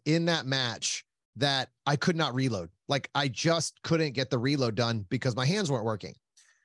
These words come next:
So I was like, "All right, look, all these other guys in this sport can somehow magically make their cold hands work. And I don't understand why I suck at it, 'cause it happens to me quite a bit."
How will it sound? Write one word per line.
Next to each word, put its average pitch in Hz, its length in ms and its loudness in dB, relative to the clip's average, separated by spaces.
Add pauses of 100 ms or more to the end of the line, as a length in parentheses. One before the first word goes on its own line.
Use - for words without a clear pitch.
(240)
So 175 180 0
I 170 120 2
was 160 140 2
like, 147 140 0
"All 156 80 2
right, 123 140 -2
look, 120 260 -4 (880)
all 202 420 4
these 202 220 0
other 180 200 2
guys 147 380 0
in 135 120 0
this 135 160 0
sport 135 440 -2 (120)
can 143 180 -4
somehow 180 680 0
magically 143 760 0
make 135 300 0
their 139 160 0
cold 131 320 -2
hands 117 320 -2
work. 107 480 -4 (420)
And 131 80 0
I 135 100 0
don't 165 320 0
understand 160 420 0
why 135 160 2
I 143 60 -2
suck 139 260 -2
at 101 160 -2
it, - 140 -14
'cause 127 140 -4
it 139 100 0
happens 170 420 -2
to 143 80 -4
me 131 100 -2
quite 117 240 -2
a 113 60 -4
bit." 180 260 0